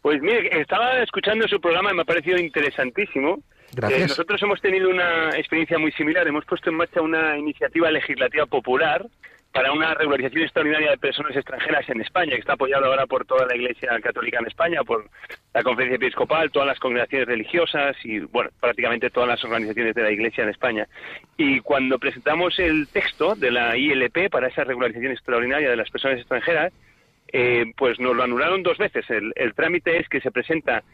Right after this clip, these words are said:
Speaker 1: en el con-, ante la Junta Electoral, la Junta Electoral lo presenta al Congreso de
Speaker 2: ¿Al
Speaker 1: Diputados,
Speaker 2: Congreso?
Speaker 1: de ahí
Speaker 2: Correcto, sí.
Speaker 1: Eso es,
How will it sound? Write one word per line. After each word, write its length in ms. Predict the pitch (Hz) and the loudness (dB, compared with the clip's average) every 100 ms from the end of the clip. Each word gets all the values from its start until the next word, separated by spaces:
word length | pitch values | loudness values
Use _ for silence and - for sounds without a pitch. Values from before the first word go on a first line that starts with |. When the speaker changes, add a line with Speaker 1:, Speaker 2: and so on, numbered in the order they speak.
| _ _ - | _ _ -4
Speaker 1:
en 200 | 131 123 | 0 2
el 380 | 113 113 104 107 | 2 0 -2 -2
con-, 260 | 127 113 123 | -2 0 0
ante 280 | 117 127 | 0 2
la 180 | 107 104 | 2 0
Junta 300 | - 143 139 | -2 -2 0
Electoral, 420 | 131 123 143 190 | 0 0 0 2
la 80 | 165 | 0
Junta 220 | 120 117 | -4 -2
Electoral 340 | 123 - 135 123 | -2 0 0 0
lo 80 | 107 | -2
presenta 400 | 107 131 123 110 | -2 -2 -2 -2
al 60 | |
Congreso 340 | 117 110 120 175 | 0 0 0 0
de 60 | |
Speaker 2:
¿Al 40 | 165 | 2
Speaker 1:
Diputados, 360 | 165 156 156 | 2 2 0
Speaker 2:
Congreso? 120 | 220 233 | 0 -2
Speaker 1:
de 60 | 120 | -2
ahí 80 | |
Speaker 2:
Correcto, 400 | 139 131 120 190 | -2 -4 -2 -4
sí. 200 | 180 202 233 | -2 -6 -4
Speaker 1:
Eso 240 | 135 - | -2 0
es, 80 | 185 | 0